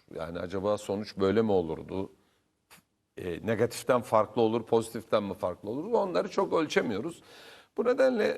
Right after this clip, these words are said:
e, yapabileceklerimizi göstermesi açısından, neleri, nelere ihtiyacımız olduğunu göstermesi açısından iyi dersler barındıran bir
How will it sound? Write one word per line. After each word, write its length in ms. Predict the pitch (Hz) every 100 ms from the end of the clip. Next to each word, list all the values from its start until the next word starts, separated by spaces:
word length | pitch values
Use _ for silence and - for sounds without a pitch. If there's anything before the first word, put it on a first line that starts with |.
| -
e, 80 | 165 156 151
yapabileceklerimizi 1000 | 165 175 202 196 185 180 180 185 180 175
göstermesi 640 | 170 147 - 131 117 104 110
açısından, 640 | 98 - 98 110 165 131
neleri, 480 | 147 156 160 185 - -
nelere 420 | 120 135 170 175
ihtiyacımız 760 | 147 139 123 113 117 110 - -
olduğunu 420 | 113 104 104 101
göstermesi 580 | 95 92 98 90 87 95
açısından 540 | 87 - 117 180 196 - _ _ _ -
iyi 200 | 226 160
dersler 460 | 120 - 123 110
barındıran 560 | 104 90 82 107 175 151
bir 160 | 170